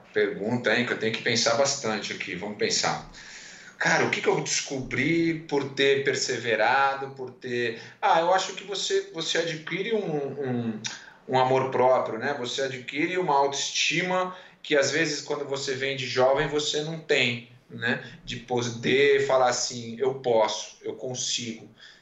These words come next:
Desde a hora, desde o momento que eu pus na cabeça que eu ia fazer aquilo e, e, e tentar perseverar, e tentar crescer, evoluir, você consegue. Isso te dá uma satisfação muito grande, né? É, eu acho que é, é, é,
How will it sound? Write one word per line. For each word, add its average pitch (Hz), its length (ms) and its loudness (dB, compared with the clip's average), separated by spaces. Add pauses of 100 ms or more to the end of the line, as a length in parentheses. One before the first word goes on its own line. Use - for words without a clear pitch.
(140)
Desde 120 320 2
a 120 140 6
hora, 117 300 4
desde 123 300 0
o - 20 -6
momento 120 320 -4
que - 60 -6
eu 113 80 -4
pus 120 180 -6
na 117 100 -4
cabeça 110 500 -2
que 107 100 -8
eu 107 60 0
ia 107 160 0
fazer 104 280 -6
aquilo 127 760 0
e, 110 460 -4
e, - 40 -10
e - 40 -10
tentar 107 380 0
perseverar, 104 1000 2 (100)
e 120 80 -12
tentar 107 440 -2
crescer, 107 560 0
evoluir, 113 720 -2 (280)
você - 180 -4
consegue. 143 600 2
Isso 147 220 -2
te - 180 -2
dá 147 320 4
uma 160 120 0
satisfação 127 720 -2
muito 127 220 -10
grande, 101 600 -6 (280)
né? 113 300 -10 (280)
É, 92 800 0
eu 117 100 6
acho 139 260 2
que 131 100 0
é, 127 40 6
é, 107 1040 0
é, - 40 -12